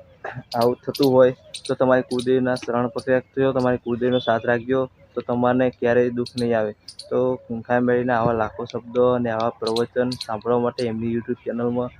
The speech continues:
પ્રવચન લખશો એટલે પ્રવચન આવશે. તો મિત્રો, વાત કરીએ ખૂંખાર મેળીના લાખો, પાંચ લાખ પબ્લિક રવિવારે આવતું હોય છે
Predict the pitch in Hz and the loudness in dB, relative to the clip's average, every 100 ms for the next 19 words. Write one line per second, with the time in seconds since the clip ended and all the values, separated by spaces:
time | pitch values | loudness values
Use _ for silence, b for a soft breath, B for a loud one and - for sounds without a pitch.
0 | B B _ _ 120 117 127 123 117 123 | B B _ _ 0 2 0 -2 -2 -4
1 | 120 - 120 117 117 120 113 - 127 127 | -4 -2 -2 -2 -2 -4 -4 -6 -6 -6
2 | - - _ - 127 127 127 - 131 127 | -16 -20 _ -4 -2 0 -2 -4 -4 -2
3 | 117 - 127 127 - 107 120 120 123 127 | -4 -4 -6 -6 -6 -6 -4 -2 -2 -2
4 | 131 123 117 117 127 117 123 120 123 - | -4 -4 -4 -2 -4 -2 -4 -4 -10 -8
5 | 120 127 - 113 113 120 117 113 127 123 | -4 -4 0 -2 2 0 0 -2 0 0
6 | 123 | -2